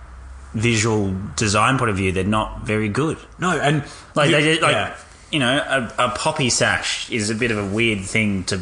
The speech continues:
Speaker 1: play footy in, and let's just have the Richmond jumper and then have a slouch hat wearing digger in the bottom right-hand corner, or have, like, a fallen soldier in the middle of a V of a Melbourne jumper. It's like, where can we,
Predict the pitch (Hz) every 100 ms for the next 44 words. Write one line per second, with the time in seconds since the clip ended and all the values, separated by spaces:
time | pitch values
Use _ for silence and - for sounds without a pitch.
0 | - - 110 101 90 151 107 90 82 80
1 | 104 98 95 - - - - - - 131
2 | - 131 127 123 117 127 120 113 117 113
3 | 117 120 120 113 120 117 113 113 - 117
4 | 117 - 120 117 120 117 117 117 139 131
5 | 110 104 - - - 117 117 113 110 117
6 | 123 120 123 127 123 - 123 98 82 80
7 | - - - 117 110 107 - - - -
8 | - 123 107 107 120 110 - 110 120 120
9 | 120 - 123 123 123 117 117 123 123 123
10 | 123 117 117 120 123 120 120 120 135 151
11 | 117 104 92 - 117 143 120 135 143 147
12 | 139 127 117